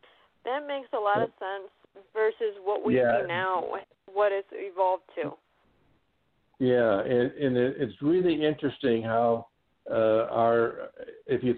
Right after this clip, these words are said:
Speaker 2: think about it, how the government, uh, didn't, did do-, nothing about the drug problems at that time. And as you said, uh, opened the door for the floodgate, or so to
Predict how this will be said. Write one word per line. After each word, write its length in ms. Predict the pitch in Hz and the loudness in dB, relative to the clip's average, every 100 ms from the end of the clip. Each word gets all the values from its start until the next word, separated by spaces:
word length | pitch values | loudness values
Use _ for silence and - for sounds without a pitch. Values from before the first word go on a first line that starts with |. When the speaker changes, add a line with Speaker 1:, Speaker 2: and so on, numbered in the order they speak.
| - | 0
Speaker 2:
think 180 | 190 | 0
about 340 | 160 117 104 107 | 0 2 2 4
it, 160 | 113 | 0
how 240 | 113 117 123 | 0 0 2
the 300 | 120 117 113 - _ _ - - | 2 0 -2 -12 _ _ -16 -6
government, 640 | 107 143 165 147 127 117 | 0 2 4 4 4 2
uh, 260 | 127 113 120 - - | 2 0 0 -6 -6
didn't, 300 | 110 120 131 131 123 | -2 0 -2 -6 -2
did 260 | 143 120 | 0 0
do-, 120 | 131 151 151 | -2 -2 0
nothing 540 | 139 165 165 131 117 | 0 0 0 -2 0
about 420 | 117 110 110 113 | 0 0 0 -2
the 100 | 117 | -4
drug 360 | 101 117 127 127 | -2 0 0 -2
problems 500 | - 110 101 107 104 107 113 | -2 2 2 0 -6 -8 -6
at 120 | 107 - | -4 -2
that 280 | 101 101 - | -2 -2 -2
time. 480 | 143 131 104 110 - _ - _ - | 0 2 0 -2 -8 _ -20 _ -4
And 180 | 107 107 | 0 2
as 140 | 101 | 2
you 160 | 110 120 - | 2 0 2
said, 340 | 147 131 110 - | 2 2 0 0
uh, 220 | 110 107 - _ _ - - | 2 2 -2 _ _ -8 0
opened 400 | 143 139 139 127 | 0 2 0 0
the 60 | |
door 540 | 113 123 131 123 113 110 | 2 2 4 4 4 0
for 80 | 110 | -2
the 160 | 101 104 | 0 0
floodgate, 520 | 147 135 123 113 104 | 0 -2 0 0 2
or 80 | 98 95 | -2 -2
so 140 | |
to 60 | 110 | 0